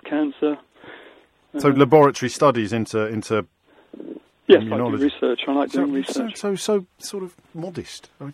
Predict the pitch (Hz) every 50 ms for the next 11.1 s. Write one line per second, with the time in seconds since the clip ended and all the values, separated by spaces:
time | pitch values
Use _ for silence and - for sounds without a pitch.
0 | - - 165 156 151 - - 156 - - 185 180 180 156 175 208 208 - 220 202
1 | - 202 196 185 180 170 180 175 160 160 160 - - 143 113 104 92 95 92 104
2 | 107 - - 131 - - 120 117 120 127 139 139 117 95 - 92 85 73 67 69
3 | 71 82 90 95 95 92 104 101 87 80 78 90 95 101 104 98 92 92 87 -
4 | 98 90 82 76 - 92 90 90 76 78 73 - - - - - - _ _ -
5 | 113 135 151 151 - - 135 123 123 120 120 123 117 147 151 151 127 113 107 92
6 | 92 95 92 92 92 87 87 87 - 92 87 80 101 110 117 131 127 - 139 135
7 | 135 143 139 135 135 135 127 - - 147 135 139 127 131 - - 143 139 139 -
8 | - 143 139 135 139 - 151 147 143 151 156 151 147 185 208 190 135 - - _
9 | _ _ _ _ _ _ _ _ _ _ _ _ _ _ _ _ _ 156 165 156
10 | 156 170 165 165 165 156 - _ _ _ _ _ _ _ - 254 220 208 202 151
11 | - 175